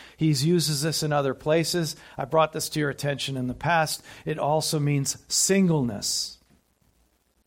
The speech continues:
You see, the somebody, somebody, a Christian that harbors sin, that has, has a weakened now countenance and conscience, that vulnerability, it creates a divided mind.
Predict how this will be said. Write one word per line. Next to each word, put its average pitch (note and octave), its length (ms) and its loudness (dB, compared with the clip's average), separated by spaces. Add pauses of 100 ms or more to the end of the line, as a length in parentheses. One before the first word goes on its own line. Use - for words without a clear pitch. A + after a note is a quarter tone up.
(680)
You F#3 160 4
see, A#3 240 4
the A3 160 6
somebody, B3 540 4
somebody, B3 480 4
a G3+ 100 2
Christian A3+ 680 2 (220)
that F#3 160 4
harbors G#3+ 600 4
sin, C#3+ 540 2
that C#3+ 140 2
has, D#3 300 4 (400)
has D#3 240 2
a E3 80 4
weakened E3+ 580 4
now D3+ 440 2 (340)
countenance F#3+ 640 2
and F3 580 0
conscience, E3+ 880 2 (1400)
that E3+ 240 6
vulnerability, G3+ 880 4 (320)
it - 220 -2
creates G#3 580 4
a G3 60 0
divided E3+ 680 4
mind. C#3 680 0